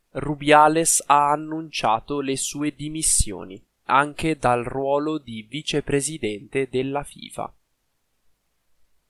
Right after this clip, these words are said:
Sport. Germania campione del mondo nel basket.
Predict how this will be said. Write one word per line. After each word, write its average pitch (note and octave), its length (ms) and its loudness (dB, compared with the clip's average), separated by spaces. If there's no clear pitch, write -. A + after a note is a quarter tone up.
Sport. - 720 -2
Germania E3 840 0
campione E3 680 -2
del E3 220 0
mondo A#2+ 540 -4
nel D3+ 280 -4
basket. G#2 580 -6